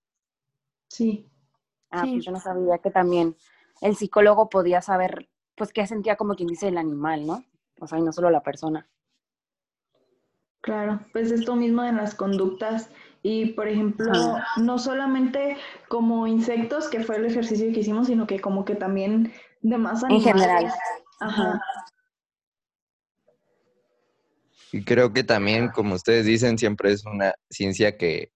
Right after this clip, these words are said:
Speaker 4: nunca deja de crecer y evolucionar porque siempre hay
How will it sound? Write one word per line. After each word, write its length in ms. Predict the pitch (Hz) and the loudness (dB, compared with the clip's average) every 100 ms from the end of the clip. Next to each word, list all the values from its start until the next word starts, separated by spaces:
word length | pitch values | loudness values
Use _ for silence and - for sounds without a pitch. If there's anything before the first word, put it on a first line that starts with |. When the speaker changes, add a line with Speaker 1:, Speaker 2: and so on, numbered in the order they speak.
| - | -10
Speaker 4:
nunca 340 | 92 87 98 | -8 -2 0
deja 280 | 90 87 101 | 2 2 2
de 180 | 85 78 | 0 -2
crecer 400 | - 82 - 87 | -6 -4 -2 0
y 80 | 92 | 2
evolucionar 800 | 85 82 80 85 85 87 95 - | 2 0 -2 -4 -2 -2 -2 -4
porque 420 | - - 73 - | -10 -8 -10 -12
siempre 520 | - 90 90 92 85 85 | -8 -6 -2 0 2 2
hay 160 | 80 | 0